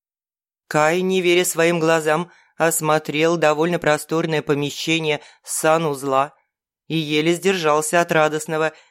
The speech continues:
"Иха!", потому что со всех сторон на него смотрел такой привычный, такой неожиданно любимый и родной – чёрный с золотом кафель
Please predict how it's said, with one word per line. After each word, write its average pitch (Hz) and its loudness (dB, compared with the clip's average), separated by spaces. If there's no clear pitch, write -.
"Иха!", 151 0
потому 170 0
что 175 -2
со 175 2
всех 175 -2
сторон 185 0
на 160 0
него 175 2
смотрел 170 0
такой 170 0
привычный, 160 -2
такой 160 0
неожиданно 165 2
любимый 165 0
и 156 0
родной – 160 0
чёрный 185 2
с 175 -2
золотом 175 2
кафель 127 -2